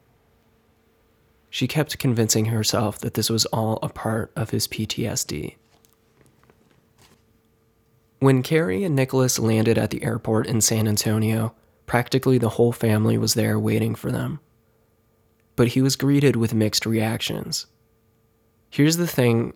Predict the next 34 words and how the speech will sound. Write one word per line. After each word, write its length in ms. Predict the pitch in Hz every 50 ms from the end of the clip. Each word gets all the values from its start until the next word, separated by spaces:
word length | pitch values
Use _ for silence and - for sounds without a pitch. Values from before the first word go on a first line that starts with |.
| - - _ -
that 140 | - 131 113
you 100 | 123 120
need 160 | 113 110 110
to 140 | 110 113 113
understand 680 | 123 113 110 113 101 - - 110 107 107 110 117 131 - -
about 300 | - 117 107 113 - -
Carrie. 440 | - - 101 104 - - - - - _ _ _ _ _ _ _ _ _ _ _ _ _ _ _ _ _ _ _ _ _
She 460 | - - - - 123 123 123 123 - - -
really, 880 | - - - - 120 113 113 113 120 117 120 123 120 123 120 117 - _ _ _ _ _ _
really 840 | - 135 123 117 110 113 113 113 110 110 110 110 110 110 113 127 -
wanted 460 | - - 110 113 110 - - 117 104
her 160 | - - 113 107
half-brother 880 | 120 117 110 120 127 - - - 135 123 117 - 113 117 110 120 143 - -
to 100 | - 107
be 140 | 104 110 120
found. 560 | - - - 98 95 - - - - - - _ _ _ _ _ _ _ _ _ _ _
Of 160 | - - 110 -
all 280 | - - 117 117 127 139
the 80 | 143
family 360 | 131 - 131 123 123 123 123
members, 460 | 123 117 113 113 113 110 110 107 - - -
she 320 | - - - - 120 117 120
seemed 380 | - - 127 120 120 120 131
to 140 | - - 127
have 120 | 117 104
been 160 | - 110 110 110
the 60 | 120
one 420 | 113 113 110 113 110 110 117 131 -
that 180 | - - 107 101
took 200 | - - 110 -
his 140 | - 104 -
disappearance 640 | - 113 101 - 117 104 - 110 107 113 120 110 -
the 120 | - 117
hardest. 580 | - 120 113 107 110 107 117 104 - - -